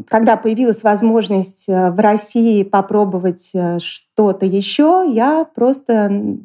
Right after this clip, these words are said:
стала делать, э, то, что мне казалось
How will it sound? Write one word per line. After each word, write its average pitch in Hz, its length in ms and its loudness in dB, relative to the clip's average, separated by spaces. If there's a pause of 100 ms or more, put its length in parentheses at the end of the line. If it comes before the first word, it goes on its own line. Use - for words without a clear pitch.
(420)
стала 247 380 2
делать, 226 500 -2
э, 190 160 0
то, 262 320 0
что 214 480 -2 (720)
мне 226 280 4
казалось 196 720 -2